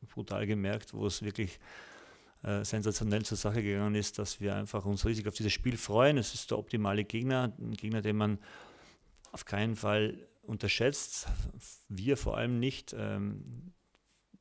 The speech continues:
und dementsprechend auch total fokussiert sind. Wir haben heute vorm Training noch mal eine Videositzung, wo wir, ähm, noch mal auf alle Dinge eingehen müssen, die, die uns dort auszeichnen müssen, weil die,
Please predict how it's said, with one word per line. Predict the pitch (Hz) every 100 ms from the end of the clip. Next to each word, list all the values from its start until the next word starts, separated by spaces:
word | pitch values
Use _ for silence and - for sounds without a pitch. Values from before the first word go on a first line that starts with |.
| -
und | 101 95
dementsprechend | 101 101 - 107 104 107 98
auch | 98 -
total | 110 98 101
fokussiert | 107 107 - 95 113 127
sind. | - 117 110 101
Wir | 104
haben | 101 104
heute | 101 104 110 104 107 104
vorm | 101 107 101 101
Training | - 104 110
noch | 107 98
mal | 104 98
eine | 98 101
Videositzung, | 107 131 123 - 117 - 120 107
wo | 104
wir, | 104 104 - - - - - - - -
ähm, | 95 98 98 92 - - -
noch | 110 101
mal | 104 101 104
auf | 98 -
alle | 107 107 101 - 277 277 - - - -
Dinge | 110 107
eingehen | 104 110 110 110
müssen, | 107 - 110
die, | 98 104 104 98
die | 110
uns | 107 101 -
dort | - 104 -
auszeichnen | - 123 - 117 113 120
müssen, | 123 123 127 107
weil | 101 98 95
die, | 92 101